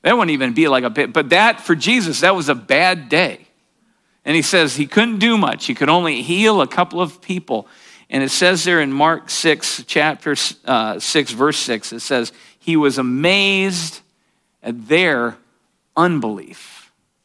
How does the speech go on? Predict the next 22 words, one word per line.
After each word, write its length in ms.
So 120
two 200
times 400
that 80
Jesus 420
is 140
amazed. 440
One 300
time, 500
he 180
is 120
amazed 840
by 180
faith 760
that 100
was 140
found 500
where 120
it 80
shouldn't 420
be 120
found. 440